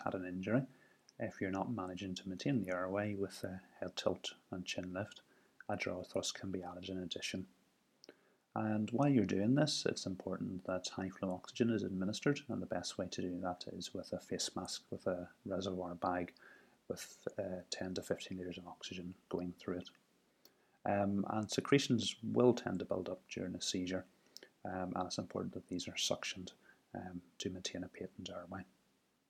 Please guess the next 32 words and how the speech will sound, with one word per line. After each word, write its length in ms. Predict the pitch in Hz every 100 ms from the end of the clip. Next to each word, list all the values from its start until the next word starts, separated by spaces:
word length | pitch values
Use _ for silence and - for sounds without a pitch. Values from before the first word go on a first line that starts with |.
| _ _ _ - _ _ -
Um, 400 | 113 110 107 107 -
if 160 | 135 -
you're 100 | 143
not 140 | 185
able 160 | 202 147
to 100 | 127
maintain 340 | 120 - 135
the 100 | 143
airway 300 | 107 104 101
with 220 | 98 98 - -
the 400 | 98 95 92 92
above 280 | - - 95
measures, 560 | 95 92 90 95 92 - - - _ _ -
um, 300 | 90 92 95
it's 160 | 95 -
often 360 | 104 - 98
useful 300 | 92 90 - 95
to 140 | -
insert 380 | 95 - 90 -
a 40 |
nasopharyngeal 1080 | 92 92 90 95 - 92 92 90 92 92 92
airway. 280 | 92 95 92 - _ _ _ _ - -
Um, 600 | 92 95 92 92 92 95 - _ _ _ -
again, 380 | 117 104 90 90
providing 500 | 95 95 95 92 92
there's 220 | 92 -
no 140 | 90 87
history 320 | - - 104
of 120 | 90 -
trauma, 380 | - 90 87 90 _ _ _ - 95
as 160 | 90 90
a, 220 | 90 90